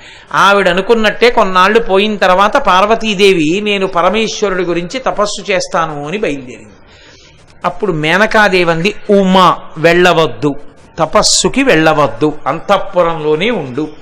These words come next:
తల్లి చేత అత్యంత ప్రీతితో తపస్సుకి వెళ్ళవద్దు అని చెప్పబడింది కాబట్టి ఆ తల్లికి ఉమ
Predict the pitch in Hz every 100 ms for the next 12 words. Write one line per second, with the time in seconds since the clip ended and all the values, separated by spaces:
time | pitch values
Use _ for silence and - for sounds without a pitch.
0 | - - - - - 160 180 208 226 226
1 | 240 254 - 170 170 - 247 247 240 240
2 | - 233 226 226 214 262 269 185 - 226
3 | - 247 233 175 170 190 214 208 208 156
4 | 226 285 - - 226 - 196 214 226 208
5 | 196 180 175 160 185 208 330 233 - -
6 | - - 175 185 165 190 233 208 185 208
7 | - - 190 196